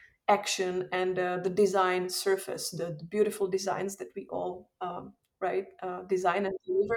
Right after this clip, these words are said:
to the world. Uh, I try, I try to find kind of a link between these. But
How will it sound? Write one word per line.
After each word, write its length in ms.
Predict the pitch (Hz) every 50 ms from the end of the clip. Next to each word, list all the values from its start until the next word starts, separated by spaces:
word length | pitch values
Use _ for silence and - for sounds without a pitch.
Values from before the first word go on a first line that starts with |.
| 466 - -
to 80 | - 403
the 240 | - 185 359 359 180
world. 280 | 190 233 294 277 262 - - _ - - - - - - - - - _ _ -
Uh, 120 | 208 185 -
I 60 | 220
try, 340 | 214 220 - 254 240 240 - - -
I 60 | 214
try 240 | 220 - 262 254 254
to 120 | 254 240
find 520 | 220 - - 214 208 208 208 208 202 - - _ _ _ _ _ _
kind 260 | - 226 214 208 202
of 160 | 196 190 196 202
a 40 |
link 360 | 196 196 208 233 233 226 214 202
between 500 | 202 196 - - - 233 233 233 226 208
these. 520 | - - - - - - - - - - _ _ _ - - - - - _ _ _ _ _ _ _ _ _ _
But 560 | - 226 220 214 214 214 214 208 196 208 -